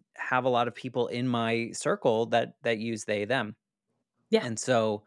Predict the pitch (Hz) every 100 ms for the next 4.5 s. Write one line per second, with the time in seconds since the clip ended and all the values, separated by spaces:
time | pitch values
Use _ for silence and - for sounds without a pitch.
0 | _ - 143 170 143 135 160 110 104 117
1 | - 120 127 104 101 98 - 113 117 120
2 | 113 113 107 - 110 110 104 107 107 110
3 | 101 107 - _ _ _ _ _ - 269
4 | 262 233 220 220